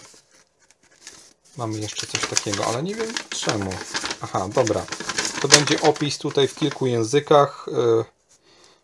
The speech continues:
polskiego raczej chyba nie uświadczymy.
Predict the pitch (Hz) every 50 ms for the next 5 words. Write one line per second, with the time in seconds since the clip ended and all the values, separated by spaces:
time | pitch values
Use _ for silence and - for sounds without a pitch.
0 | _ _ - 123 120 - - - - 143 139 143 139 131 123 - 123 113 - 127
1 | 120 123 117 120 123 131 131 - - 139 139 - - - - - 143 139 139 135
2 | 139 143